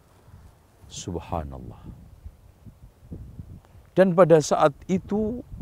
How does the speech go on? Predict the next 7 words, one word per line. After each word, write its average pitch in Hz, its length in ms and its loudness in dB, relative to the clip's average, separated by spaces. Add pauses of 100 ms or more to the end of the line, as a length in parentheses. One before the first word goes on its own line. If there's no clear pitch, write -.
(220)
orang 165 560 0
tidak 95 240 -2
memperdulikan 92 880 -4 (1040)
siapapun, 139 800 -4 (1120)
termasuk 95 560 -2 (640)
anak 95 320 -2
istrinya 123 560 -6